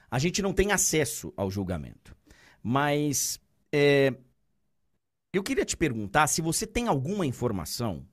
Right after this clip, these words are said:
porque o que é dito é que ele escondeu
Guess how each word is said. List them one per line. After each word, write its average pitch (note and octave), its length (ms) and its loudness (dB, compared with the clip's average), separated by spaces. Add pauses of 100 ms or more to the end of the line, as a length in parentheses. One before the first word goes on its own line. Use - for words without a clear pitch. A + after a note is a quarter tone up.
(600)
porque G#3 380 0
o G3+ 120 0
que A3 180 0
é G3+ 80 8
dito G#2+ 580 -2
é C#3+ 120 4
que - 140 0
ele F3 240 0
escondeu G3 1000 2